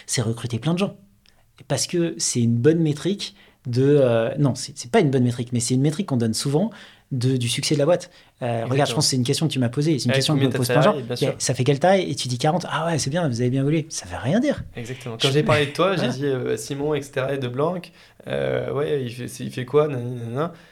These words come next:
Speaker 2: Il a quarante salariés. Et là, direct, quarante salariés, c'est
Speaker 1: Ah,
Speaker 2: un
Speaker 1: voilà,
Speaker 2: truc,
Speaker 1: t'as, t'as
Speaker 2: ah
Speaker 1: l'impression
Speaker 2: ouais,
Speaker 1: de
Speaker 2: c'est
Speaker 1: poser un truc et ça,
Speaker 2: C'est ça.
Speaker 1: c'est partiellement vrai. Oui, on ferait pas, euh, zéro chiffre d'affaires si on avait quar-, cinq,
Speaker 2: Évidemment.
Speaker 1: quarante salariés, ce serait difficile, mais, euh, c'est, c'est néanmoins une mauvaise métrique. Et donc, dans l'autre sens,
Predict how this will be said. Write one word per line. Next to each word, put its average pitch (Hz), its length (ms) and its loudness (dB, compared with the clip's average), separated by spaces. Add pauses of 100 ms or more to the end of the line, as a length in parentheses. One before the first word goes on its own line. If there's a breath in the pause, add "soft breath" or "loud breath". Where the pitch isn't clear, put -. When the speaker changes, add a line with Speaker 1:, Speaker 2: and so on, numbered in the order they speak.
(160 loud breath)
Speaker 2:
Il 135 120 -2
a 139 40 2
quarante 160 300 0
salariés. 147 420 0
Et 127 60 -2
là, 139 120 4
direct, 151 420 -2
quarante 156 260 0
salariés, 147 380 0
c'est - 180 -4
Speaker 1:
Ah, 247 60 6
Speaker 2:
un 226 40 8
Speaker 1:
voilà, 185 180 8
Speaker 2:
truc, 180 100 2
Speaker 1:
t'as, 143 100 2
t'as - 140 4
Speaker 2:
ah - 80 6
Speaker 1:
l'impression 190 320 4
Speaker 2:
ouais, 170 60 4
Speaker 1:
de 143 40 4
Speaker 2:
c'est 143 60 0
Speaker 1:
poser 156 260 6
un 151 100 6
truc 170 200 0
et 143 40 -2
ça, 151 220 0
Speaker 2:
C'est 131 120 -8
ça. 120 260 -6 (100)
Speaker 1:
c'est - 220 -2
partiellement 127 500 2
vrai. 185 220 8
Oui, 160 260 4
on 123 80 2
ferait 120 220 -2
pas, 143 240 6
euh, 117 80 4
zéro 127 200 4
chiffre 127 180 0
d'affaires 131 240 2
si - 100 -2
on - 20 0
avait 123 120 0
quar-, 127 280 -2
cinq, 135 140 -4 (180)
Speaker 2:
Évidemment. 131 220 -2
Speaker 1:
quarante 127 180 2
salariés, 143 220 2
ce 175 80 -2
serait 127 140 -2
difficile, 175 260 0
mais, 139 160 0 (720 loud breath)
euh, 127 560 -6 (280)
c'est, - 300 0
c'est - 200 2
néanmoins 170 280 6
une 190 80 6
mauvaise 151 220 4
métrique. 139 320 0
Et 135 60 0
donc, 135 180 4
dans 147 100 6
l'autre 170 220 4
sens, 190 400 0